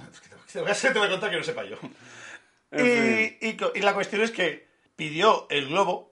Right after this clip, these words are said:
Speaker 1: y el Durum Man con la Coca-Cola estaba a dos portales de su casa. Llegó el tío, aparcó la bici, entró en Durum Man, cogió el Durum, andó tres portales y subió.
Speaker 2: Vale.
Speaker 1: Y llega el pavo arriba y dice:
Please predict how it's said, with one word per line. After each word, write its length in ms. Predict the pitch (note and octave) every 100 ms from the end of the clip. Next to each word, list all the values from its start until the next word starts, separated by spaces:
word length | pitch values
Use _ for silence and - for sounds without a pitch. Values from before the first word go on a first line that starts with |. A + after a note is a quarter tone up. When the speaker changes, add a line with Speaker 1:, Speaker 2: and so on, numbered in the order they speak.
| _ _ _
Speaker 1:
y 300 | D3 C#3+ D3
el 160 | D3 C#3+
Durum 240 | D3 D3
Man 260 | D3+ F#3 B2
con 140 | C3+
la 100 | B2
Coca-Cola 420 | B2+ B2 D#3+ E3+
estaba 560 | E3+ - D3+ F#3 - -
a 320 | D3 C3+ C3+ -
dos 240 | B2 D3+
portales 360 | D#3 C3 C#3 A#2
de 80 |
su 100 | -
casa. 300 | - - - _ _ _ _ C#3
Llegó 240 | D3 G3
el 100 | G#3+
tío, 300 | G#3+ A3+ B3 - _ _
aparcó 380 | C#3+ C#3 C#3 E3+
la 100 | G3
bici, 440 | E3+ - C4+ - -
entró 260 | C#3+ B2+ E3
en 60 |
Durum 200 | F3 F#3
Man, 280 | D#3+ F3 -
cogió 280 | - C#3+ E3
el 80 | E3+
Durum, 360 | D#3+ G3 B3 - _
andó 640 | D3 C#3+ D3 F3 D#3+ - _ -
tres 200 | - -
portales 640 | - D#3 - E3 A#3+ D#4+ -
y 60 |
subió. 300 | - A#2+ A2+ _ _ _
Speaker 2:
Vale. 500 | F2 D#2 D2+ F2+ E3+ - _ _ -
Speaker 1:
Y 120 | F3+
llega 260 | G3+ A#3
el 140 | B3 F3
pavo 260 | G#3 G#3
arriba 320 | F#3 A3 G3+ C#3+
y 80 | C3
dice: 340 | B2+ A2 -